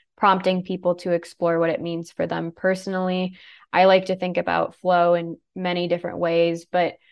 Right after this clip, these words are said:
like, flow can relate to your individual energy flow, uh, on a daily basis. And then we can also think of it at, like, a more macro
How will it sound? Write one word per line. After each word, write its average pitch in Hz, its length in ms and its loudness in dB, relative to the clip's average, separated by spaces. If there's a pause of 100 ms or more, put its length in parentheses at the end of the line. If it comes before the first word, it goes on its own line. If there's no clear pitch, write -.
(240)
like, 165 220 -4
flow 190 440 4
can 185 180 -6
relate 170 460 0
to 180 120 -10
your 170 140 -2
individual 170 960 -2
energy 196 540 0
flow, 233 580 2 (320)
uh, 170 460 -2 (480)
on 185 160 0
a 180 60 0
daily 180 340 2
basis. 220 800 -2
And 185 200 -6
then 180 520 -2
we 196 120 -4
can 190 140 -8
also 180 320 -2
think 185 240 -6
of 180 140 0
it 180 100 2
at, 175 220 -2 (380)
like, 180 180 -6
a 180 40 -2
more 175 300 -2
macro 165 800 -2